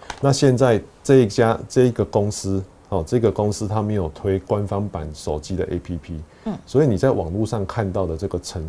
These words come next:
Speaker 1: 应用程式，它是第三方来开发的，也就是说它的治安风险非常的高。
Speaker 2: 嗯。
Speaker 1: 好，那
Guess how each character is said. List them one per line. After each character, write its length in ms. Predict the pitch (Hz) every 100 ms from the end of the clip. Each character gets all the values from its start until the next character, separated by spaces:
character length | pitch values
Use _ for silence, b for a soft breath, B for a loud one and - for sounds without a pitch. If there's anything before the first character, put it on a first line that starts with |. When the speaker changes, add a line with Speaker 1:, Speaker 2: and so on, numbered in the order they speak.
| 82
Speaker 1:
应 140 | 123 107
用 160 | 101
程 200 | 95 85
式， 140 | 85 95
它 160 | 95
是 160 | 90 92 -
第 120 | 101
三 320 | - 98 92
方 360 | 87 92 90 92 95
来 160 | 78 76
开 260 | - 90
发 220 | 78 82 82
的， 100 | 82
也 100 | 90
就 160 | 82 107
是 200 | 95 95
说 360 | - 95 95 - -
它 120 | -
的 100 | 95
治 240 | 90 101 95
安 140 | 95
风 200 | 92 92
险 160 | 90 76
非 180 | 71 92
常 160 | 87 78
的 60 | 76 -
高。 180 | 73 71 -
Speaker 2:
嗯。 80 | 202 160 B B B
Speaker 1:
好， 180 | - 82
那 220 | - 110